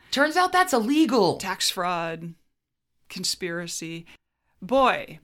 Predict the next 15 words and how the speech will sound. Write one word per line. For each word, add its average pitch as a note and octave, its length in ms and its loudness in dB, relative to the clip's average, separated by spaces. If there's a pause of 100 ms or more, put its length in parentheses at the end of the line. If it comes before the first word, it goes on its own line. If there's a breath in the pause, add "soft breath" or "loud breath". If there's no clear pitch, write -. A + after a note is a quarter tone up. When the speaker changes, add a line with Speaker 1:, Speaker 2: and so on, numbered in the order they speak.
(520)
Speaker 2:
I B3+ 120 8
am A3+ 140 0
fascinated B3 720 2
to G#3 80 0
learn G#3+ 220 0
that's A3+ 240 2
illegal. B3 600 -2 (640)
Speaker 1:
Those G3 220 4
are C4 80 0
Todd's F#3 680 4
convictions. D3+ 720 -2
Speaker 2:
Mm-hmm. B3+ 100 0
Speaker 1:
Julie B3+ 360 -2
was A3 180 0
convicted D#3 720 -4